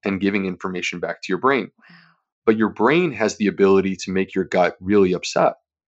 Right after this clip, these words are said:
Speaker 2: Mm-hmm.
Speaker 1: when you get stressed.
Speaker 2: Right.
Speaker 1: And so it's a, it's a two-way street.
Speaker 2: Wow.
Speaker 1: What you're describing is completely factual and accurate, which is that your, your emotional state can manifest in your gut.
Speaker 2: Mm-hmm.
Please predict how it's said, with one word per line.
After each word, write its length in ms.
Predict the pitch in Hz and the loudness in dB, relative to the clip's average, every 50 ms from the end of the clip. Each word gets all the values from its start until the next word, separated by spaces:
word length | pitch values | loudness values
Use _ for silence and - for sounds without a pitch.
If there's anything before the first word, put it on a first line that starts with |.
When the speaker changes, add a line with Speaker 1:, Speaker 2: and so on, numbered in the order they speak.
| _ _ _ 202 175 | _ _ _ -20 -20
Speaker 2:
Mm-hmm. 520 | 160 147 _ _ 165 160 160 165 160 160 165 _ _ - | -20 _ _ _ -20 -20 -20 -20 -20 -20 _ _ _ 0
Speaker 1:
when 200 | - - - 190 | 2 2 2 2
you 80 | 95 92 | 0 0
get 120 | 92 - | -2 -2
stressed. 500 | - - - 127 95 - - - - 175 | -2 0 0 0 0 -2 -8 -14 -18 -18
Speaker 2:
Right. 460 | 170 175 190 214 226 214 190 165 165 _ _ - - - - - _ _ _ - | -20 -20 -20 -18 -18 -20 -20 -20 -20 _ _ -20 -20 -20 -20 -20 _ _ _ -4
Speaker 1:
And 240 | 110 107 104 101 101 | -2 -2 0 -2 0
so 160 | - 110 110 | 0 0 0
it's 100 | 110 - | 2 -2
a, 80 | 110 104 - | -6 -6 -8
it's 180 | 120 - - | -10 -6 -4
a 60 | 113 107 | -4 -4
two-way 500 | - - - 147 147 123 104 101 95 95 | -4 -6 -6 -4 -4 -2 0 0 -2 -2
street. 400 | - - - - 147 147 113 - | -4 -10 -6 -4 -2 -2 -2 -4
Speaker 2:
Wow. 280 | - - - - - _ _ _ _ | -6 -12 -20 -20 -20 _ _ _ _
Speaker 1:
What 160 | - 110 - | -2 -2 -2
you're 100 | 110 113 | -2 -6
describing 600 | 92 101 - - - 117 147 156 117 98 92 92 | -8 -10 -8 -4 -2 2 2 2 2 0 -4 -6
is 120 | 90 87 | -8 -12
completely 520 | - - - _ _ _ 131 131 110 104 95 | -12 -16 -20 _ _ _ -4 -4 -4 -8 -8
factual 500 | - - 90 95 - - - 95 92 90 | -2 -2 -2 -2 -2 -4 -4 -4 -4 -2
and 80 | 87 | -4
accurate, 420 | 110 156 - - 95 87 - - - - | -6 -6 -6 -6 -4 -4 -4 -6 -8 -8
which 200 | 98 90 - 92 | -8 -6 -6 -6
is 140 | 90 85 | -8 -6
that 180 | - 90 87 - | -4 -6 -4 -4
your, 160 | 92 87 - _ _ _ _ _ - | -8 -10 -10 _ _ _ _ _ -12
your 200 | 110 98 92 92 | -6 -4 -4 -4
emotional 460 | 92 92 107 123 123 - 95 87 - | -2 -2 -2 -2 -4 -6 -10 -10 -10
state 440 | - - - 123 131 113 92 - - | -10 -6 -2 0 0 0 0 -4 -8
can 240 | - 98 90 90 87 | -8 -8 -6 -6 -6
manifest 520 | 90 90 87 92 - 92 90 90 - - | -6 -6 -6 -4 -4 -4 -4 -4 -6 -10
in 80 | 87 85 | -12 -10
your 80 | 85 | -8
gut. 300 | 85 - 87 98 143 - | -4 -2 0 0 0 -2
Speaker 2:
Mm-hmm. 340 | 170 196 190 185 180 180 | -6 -14 -20 -20 -20 -20